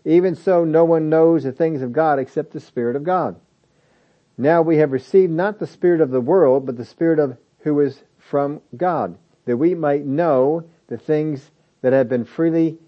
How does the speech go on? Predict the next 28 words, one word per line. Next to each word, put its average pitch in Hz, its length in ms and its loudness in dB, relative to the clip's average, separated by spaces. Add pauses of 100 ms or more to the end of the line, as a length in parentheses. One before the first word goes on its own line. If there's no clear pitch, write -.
(160)
given 143 500 0 (120)
to 151 240 0
us 123 180 -2
by 139 260 -2
God." 123 360 -2
That 165 240 0
word 170 320 -2
there, 147 240 2
"know," 127 380 0
is 117 140 -4
the 117 60 -8
Greek 139 280 -6
word 131 300 -2
"eido." 113 480 -4 (1000)
Very 160 320 2
similar. 139 680 -4 (460)
It 110 120 -10
is 107 140 -8
just 143 340 -4
the, 139 200 0
uh, 123 180 4 (120)
tense 175 400 -4
that, 127 220 -16
th-, 135 200 -8
that 120 220 -6
changes 127 420 -6
the, 113 220 -4 (400)
this. 117 320 0